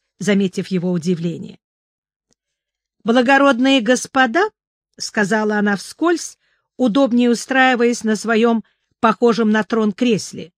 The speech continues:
"пребывает на службе у владельца здешних земель, дюка Эреварда". "Князя", подчёркнуто поправил Тайлес,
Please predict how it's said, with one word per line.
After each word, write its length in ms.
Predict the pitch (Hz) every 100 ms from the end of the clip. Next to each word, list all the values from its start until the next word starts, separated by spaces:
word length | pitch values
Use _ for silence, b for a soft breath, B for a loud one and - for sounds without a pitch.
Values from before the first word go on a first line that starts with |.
| _ _ _ _ _ _ _ _ _
"пребывает 560 | - 285 277 311 427 440
на 120 | 370
службе 500 | 320 320 403 339 320
у 40 | 311
владельца 640 | 294 285 294 277 185 220
здешних 520 | 170 202 190 - 190
земель, 520 | 147 185 190 226 359 - _ _ _ -
дюка 600 | 180 214 392 - 370 359 - _
Эреварда". 800 | 330 370 214 175 170 156 156 180 _ _ _ _ _ _ _ _ _ _ _
"Князя", 640 | - 185 220 294 170 151 - _ _ _ _ _ _ _ _ _
подчёркнуто 680 | 185 180 - 214 190 202 185
поправил 560 | 196 185 196 208 190 180
Тайлес, 680 | - 262 311 202 151 -